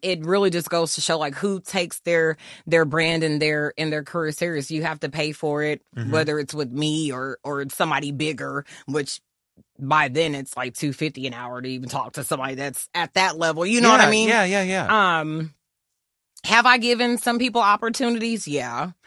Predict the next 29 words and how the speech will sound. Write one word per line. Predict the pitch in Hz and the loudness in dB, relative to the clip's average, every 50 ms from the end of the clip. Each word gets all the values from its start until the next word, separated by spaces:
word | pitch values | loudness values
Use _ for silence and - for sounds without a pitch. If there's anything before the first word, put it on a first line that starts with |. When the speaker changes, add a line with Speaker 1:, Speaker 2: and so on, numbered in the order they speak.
| - | -10
Speaker 2:
Yeah. | - 127 107 92 82 82 | -6 -6 -4 -4 0 2
Speaker 1:
I | 156 165 | 2 4
have, | 160 170 147 135 139 143 165 165 | 4 4 2 2 2 0 0 -2
but, | 156 151 151 143 - | -2 -2 -2 -2 -2
you | - 175 170 | -2 -2 0
know, | 151 143 | 0 0
everybody | 139 160 165 160 156 156 156 | 0 0 0 2 2 2 2
doesn't | 151 156 147 147 151 | 2 0 -2 -4 -4
take | 147 170 160 175 - | -2 -2 -2 -2 -6
it | 131 | -8
serious, | - - 156 147 143 139 143 147 - | -6 -4 -2 -2 0 0 0 -2 -2
and | - 170 160 | 0 2 2
I | 165 180 | 2 2
can't | - 208 185 147 143 | 0 -2 -4 -2 0
babysit | 175 185 185 170 165 151 - 165 151 | 0 0 0 -2 -6 -4 -4 -4 -4
everybody. | 143 139 139 143 131 139 135 135 120 | -2 -4 -6 -6 -4 -4 -4 -6 -6
You | 113 185 202 | -2 0 4
know | 202 - | 6 6
Speaker 2:
No, | 147 | 6
Speaker 1:
what | 139 135 | 6 6
I | - | 6
Speaker 2:
no, | - | 6
Speaker 1:
mean? | - | 4
Speaker 2:
no. | 123 120 113 101 92 - | 4 2 2 0 0 2
Speaker 1:
Like, | 185 190 190 165 | 4 4 4 2
you | 202 208 | 0 0
have | 185 190 196 180 190 190 185 - | 0 0 0 0 0 -2 -4 -6
to | - - 190 | -6 -6 -4
be, | 156 165 170 165 156 156 156 151 151 151 | -2 -2 0 0 0 0 0 0 -2 -4